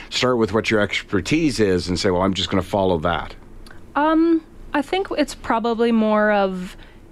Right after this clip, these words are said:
Speaker 2: when you're an innovator, you kinda have that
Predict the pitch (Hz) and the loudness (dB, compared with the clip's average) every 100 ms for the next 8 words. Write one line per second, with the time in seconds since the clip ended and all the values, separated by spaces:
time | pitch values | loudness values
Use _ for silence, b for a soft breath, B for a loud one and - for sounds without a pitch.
0 | - - - - - - 220 226 240 240 | -20 -20 -20 -20 -20 -8 0 2 4 2
1 | 233 214 208 202 190 190 185 190 190 196 | 2 2 2 2 2 2 2 2 0 -6
2 | - 226 202 - 180 196 165 160 | -4 -2 0 0 -2 0 0 -2